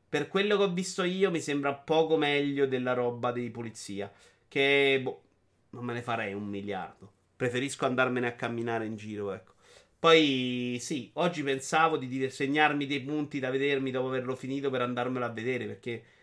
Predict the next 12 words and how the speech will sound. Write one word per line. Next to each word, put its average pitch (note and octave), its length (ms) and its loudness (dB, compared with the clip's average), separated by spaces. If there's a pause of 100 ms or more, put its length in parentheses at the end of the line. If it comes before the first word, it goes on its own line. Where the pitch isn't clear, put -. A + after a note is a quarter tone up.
(400)
a C#3 80 2
livello E3+ 480 2
di D#3+ 160 -2
dettagli D#3 880 4
c'è A#2 180 -8
veramente A#2 440 -4
tanta, A#2+ 300 -2
tanta A2 300 -6
roba G#2 300 -8
da G2+ 80 -8
vedere. G#2 280 -12 (1900)
<coughs> - 360 4